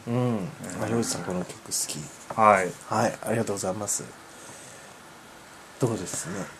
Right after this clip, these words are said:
Speaker 2: <coughs> まあ、そんな感じです。
Speaker 1: そうですね。
Speaker 2: はい。
Speaker 1: エクスクロスって面白いですよ、映画自体も。
Speaker 2: あ、そうなんです。
Speaker 1: うん、すっごいB級で。
Speaker 2: え、映画、それは洋画ですか？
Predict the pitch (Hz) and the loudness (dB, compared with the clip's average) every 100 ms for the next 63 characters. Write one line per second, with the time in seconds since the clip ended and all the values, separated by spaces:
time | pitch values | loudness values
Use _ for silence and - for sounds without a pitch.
0 | - - - - - - - 262 - - | -18 -20 8 10 12 10 12 12 12 8
1 | - - 143 127 131 123 120 120 101 101 | 6 -2 0 2 2 2 0 -2 0 0
2 | - 160 117 - 139 98 87 120 123 170 | 6 6 6 2 4 4 2 0 0 0
3 | - - 180 123 - - 107 123 147 190 | 0 6 10 10 6 -2 0 2 10 10
4 | 120 131 113 113 110 - 95 87 82 - | 12 8 10 8 8 8 8 4 -4 2
5 | 143 - 170 131 151 131 120 98 - 180 | 2 4 0 0 6 6 6 4 6 8
6 | 185 143 131 110 - 113 104 - - - | 10 8 8 4 4 6 6 4 -4 2
7 | 190 214 214 214 208 - - - - 180 | 6 8 6 6 2 0 -8 -10 2 6
8 | 151 135 143 135 131 - | 10 12 12 8 2 -4